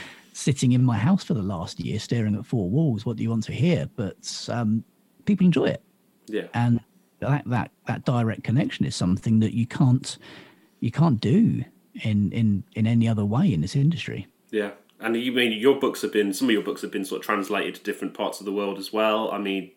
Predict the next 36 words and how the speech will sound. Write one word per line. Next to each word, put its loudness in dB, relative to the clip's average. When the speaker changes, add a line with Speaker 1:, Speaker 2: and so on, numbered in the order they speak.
Speaker 2:
when -2
you -4
get, -6
it -16
must -4
be -4
quite, -4
I -10
guess, -8
overwhelming, 4
really, 2
to -10
get 0
all 0
these -2
different -4
Speaker 1:
<laughs> -
Speaker 2:
re-, -4
responses -4
from -6
over -2
the 0
world -2
of -10
your -6
books. -14
Speaker 1:
Yeah, 4
I 2
mean, 6
the, 0
yeah, 0
I -4
think -4
French, -2
German, 2
uh, -8